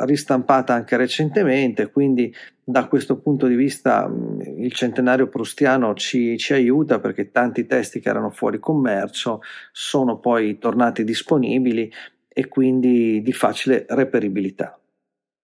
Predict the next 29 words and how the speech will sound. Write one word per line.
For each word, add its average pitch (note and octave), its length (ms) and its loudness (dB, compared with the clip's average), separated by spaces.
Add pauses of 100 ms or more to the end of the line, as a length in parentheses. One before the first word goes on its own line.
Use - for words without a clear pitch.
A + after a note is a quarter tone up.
In G#3 140 6
definitiva, F#3+ 640 6
quindi, D#3 460 4
tre G3+ 280 4
testi C#3+ 500 2
completamente C3 840 2
diversi A#2+ 440 2
tra F3+ 160 4
loro G3 500 4 (260)
che A3 120 6
esplorano C3 760 4
la B2 160 4
vita D#3+ 340 2
di G#2+ 100 0
Marcel B2 520 0
Proust F#3 520 0
e E3 120 0
anche C3+ 320 2
l'opera, A#2+ 480 2
sia - 160 -6
nel G2+ 140 -4
caso G#2 220 -2
di G2 120 -4
Painter G2+ 500 -2
che G#2+ 140 -6
nel F#2+ 140 -2
caso G#2 260 -4
di G#2+ 120 -4
Tadier, B2 440 2